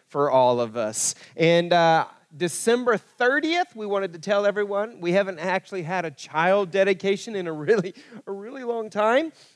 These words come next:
Um, I think it's because, you know, all my babies are grown now, and, uh, now that we're about to have another baby, I'm thinking, "Child dedication." Uh, and actually, it's our team. Our team was the one that came to us and said, "You know, we did a baptism, but we haven't done a child dedication in a while." So,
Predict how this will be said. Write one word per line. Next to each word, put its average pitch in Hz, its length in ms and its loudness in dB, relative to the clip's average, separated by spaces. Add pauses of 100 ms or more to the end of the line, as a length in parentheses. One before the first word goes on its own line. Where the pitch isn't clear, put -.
Um, 165 320 2
I 160 100 2
think 220 160 -4
it's 196 120 -6
because, 185 340 0
you 175 80 -2
know, 170 80 2
all 170 140 2
my 170 160 2
babies 156 340 0
are 135 60 -10
grown 151 320 0
now, 175 280 2 (280)
and, 160 240 2
uh, 147 160 4
now 165 200 4
that 165 120 2
we're 151 80 2
about 160 220 4
to 156 80 2
have 165 200 2
another 180 320 4
baby, 185 320 4
I'm 165 140 2
thinking, 170 320 0
"Child 262 320 2
dedication." 151 760 2 (300)
Uh, 147 400 4
and 165 160 4
actually, 175 360 2
it's 135 120 0
our 131 160 0
team. 123 420 -2
Our 127 120 -4
team 156 260 0
was 127 140 -4
the 139 80 -8
one 131 140 -2
that 127 80 -4
came 135 240 -2
to 135 120 -10
us 120 100 -12
and 123 120 -12
said, 139 180 -4
"You 185 60 -8
know, 214 120 -4
we 226 140 -6
did 214 140 -2
a 185 60 -6
baptism, 160 760 -6
but 151 120 -8
we 160 120 -6
haven't 180 300 -4
done 156 160 -10
a 156 60 -14
child 165 640 -8
dedication 147 680 -10
in 123 80 -8
a 123 60 -8
while." 131 340 2
So, 143 320 0